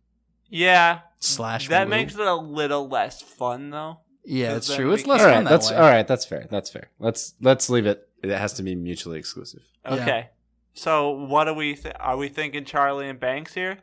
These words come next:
Speaker 2: I, I mean, I originally said that 'cause Banks doesn't seem to have
Speaker 3: Let's,
Speaker 2: anyone
Speaker 3: let's
Speaker 2: else.
Speaker 3: circle back to Charlie.
Speaker 2: Yeah. It's
Speaker 1: Okay.
Speaker 2: like when you're taking a
Speaker 3: I
Speaker 2: test and you're like, "I don't know that one, so I'll just come back to it."
Speaker 3: I
Speaker 2: And then you don't know
Speaker 3: personally
Speaker 2: any of them.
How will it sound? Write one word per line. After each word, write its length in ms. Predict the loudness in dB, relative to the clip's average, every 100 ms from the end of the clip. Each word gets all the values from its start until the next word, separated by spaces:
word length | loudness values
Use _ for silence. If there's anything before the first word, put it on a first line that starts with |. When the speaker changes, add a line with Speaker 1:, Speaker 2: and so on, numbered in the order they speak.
| -4
Speaker 2:
I, 120 | -2
I 100 | 2
mean, 160 | 2 4
I 160 | 4
originally 300 | 4 4 2
said 200 | 2 2
that 140 | 0 0
'cause 120 | -2
Banks 280 | -2 -2 -2
doesn't 160 | -6
seem 200 | -4 -4
to 60 | -2
have 120 | -2
Speaker 3:
Let's, 100 | 0
Speaker 2:
anyone 140 | 0 2
Speaker 3:
let's 140 | 2
Speaker 2:
else. 80 | 4
Speaker 3:
circle 240 | 2 4
back 200 | 4 2 0
to 80 |
Charlie. 360 | -10 -10 -4 -2
Speaker 2:
Yeah. 200 | -2 -4 -14 _ _ -2
It's 180 | 2
Speaker 1:
Okay. 40 | 4
Speaker 2:
like 60 | 4
when 80 | 4
you're 160 | -2
taking 280 | -2 -2 -2
a 40 |
Speaker 3:
I 20 | 2
Speaker 2:
test 400 | 4 4 2 -4
and 60 |
you're 80 | -4
like, 80 | -2
"I 60 |
don't 100 | -2 -4
know 100 | -4
that 160 | -6
one, 100 | -6
so 80 | -6
I'll 40 | -6
just 100 | -6
come 100 | -8
back 180 | -8 -8
to 120 | -12
it." 120 | -6
Speaker 3:
I 120 | 2 2
Speaker 2:
And 80 | 4
then 80 |
you 80 | 4
don't 200 | 4 2
know 100 | 2
Speaker 3:
personally 120 | 0
Speaker 2:
any 200 | -4 -4 -6
of 80 |
them. 240 | -6 -8